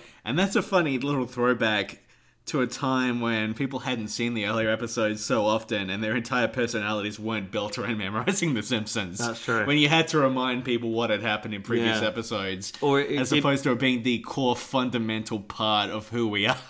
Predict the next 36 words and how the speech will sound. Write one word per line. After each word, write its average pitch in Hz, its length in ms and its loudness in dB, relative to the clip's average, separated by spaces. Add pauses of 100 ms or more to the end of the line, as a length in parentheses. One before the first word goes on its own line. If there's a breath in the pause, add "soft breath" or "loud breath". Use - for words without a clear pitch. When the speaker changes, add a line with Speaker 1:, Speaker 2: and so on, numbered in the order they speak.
(120)
Speaker 1:
<laughs> 135 120 -6 (340 loud breath)
Speaker 2:
Or 135 160 0
it 131 60 0
may 135 220 2
be 156 80 4
the 135 120 0
case 120 280 2
that 127 200 -4
some 127 320 2
people 120 520 2 (260 loud breath)
had 123 320 0
never 113 240 0
seen 113 540 0 (260 soft breath)
that 110 380 -2
early 104 280 2
episode. 95 600 -6
'Cause 127 120 0
I 131 120 6
don't 139 100 2
Speaker 1:
Yeah. 127 140 6
Speaker 2:
know. 110 140 0 (460 loud breath)
I, 120 280 4 (100)
uh, 120 520 4
I, 127 120 -2 (140)
I 123 80 2
guess 139 500 -4
by 131 240 -2
this 131 180 0
stage, 117 300 0
have 117 120 -6
they 131 120 -2
hit 151 120 -2
a 156 40 -2
hundred 139 300 -2
episodes 139 400 -4
yet? 175 240 -4